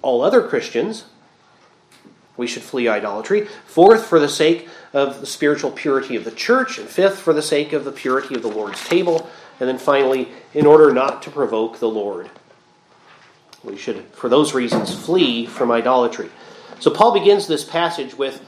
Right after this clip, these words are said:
the command in verse fourteen, "Therefore, my beloved, flee from idolatry."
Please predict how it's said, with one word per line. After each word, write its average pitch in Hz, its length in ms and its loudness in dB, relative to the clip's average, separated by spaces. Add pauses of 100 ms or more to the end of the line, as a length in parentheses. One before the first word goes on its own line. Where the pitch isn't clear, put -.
(300)
the 127 100 -8
command 139 400 -4
in 117 200 -8 (300)
verse 139 420 -2 (160)
fourteen, 139 560 2
"Therefore, 190 480 6
my 160 160 4
beloved, 117 540 0 (360)
flee 139 720 -2 (400)
from - 220 -4
idolatry." 123 640 -2